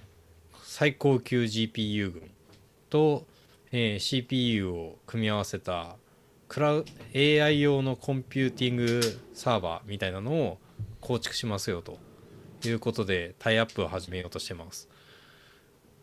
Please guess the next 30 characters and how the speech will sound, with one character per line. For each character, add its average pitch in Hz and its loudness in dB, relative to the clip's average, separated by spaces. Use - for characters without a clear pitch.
で、 123 0
エ 139 2
ー 147 6
ダ 165 6
ブ 170 4
リ 175 8
ュ - 8
ー - 8
エ - -8
ス - -6
と - -2
か 82 -4
逆 95 -2
に 95 -2
絡 110 2
ん 92 -4
で 87 -4
な 87 -4
い 85 -6
ん 82 -14
で 82 -12
す - -10
け 101 -4
れ 90 -4
ど 92 -6
も、 92 -6
今、 110 2
そ 117 -2
の、 95 -4
Nvidia 156 4